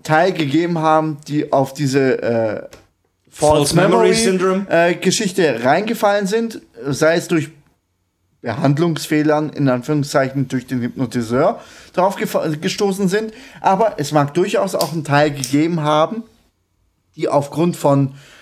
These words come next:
Speaker 1: Schizophrenie oder anderen psychischen Störungen schon von vornherein so sehr von ihrer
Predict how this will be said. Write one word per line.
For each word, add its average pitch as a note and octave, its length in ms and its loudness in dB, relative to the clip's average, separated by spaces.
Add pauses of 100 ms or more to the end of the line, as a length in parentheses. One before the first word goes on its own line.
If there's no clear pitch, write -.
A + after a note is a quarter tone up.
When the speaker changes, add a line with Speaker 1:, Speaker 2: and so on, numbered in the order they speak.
(120)
Speaker 1:
Schizophrenie E3+ 800 2
oder C3+ 320 0
anderen G#3 340 0
psychischen F#3 680 -4
Störungen F#3 720 -2 (140)
schon E3+ 280 -2
von C#3 180 -2
vornherein F3 720 0 (280)
so A#3+ 340 0
sehr A#3+ 300 0
von E3 280 -4
ihrer D#3 560 0